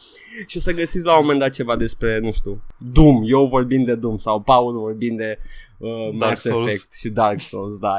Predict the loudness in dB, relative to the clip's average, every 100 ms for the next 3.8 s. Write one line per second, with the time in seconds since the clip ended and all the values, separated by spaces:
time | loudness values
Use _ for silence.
0 | -4 -4 -6 -6 -12 -14 -14 -12 -10 -8
1 | -6 -8 -10 -10 -14 -12 -6 -4 -4 -8
2 | -16 -14 -14 _ -20 _ -18 -12 -10 -10
3 | -4 0 0 -2 -4 -4 -2 2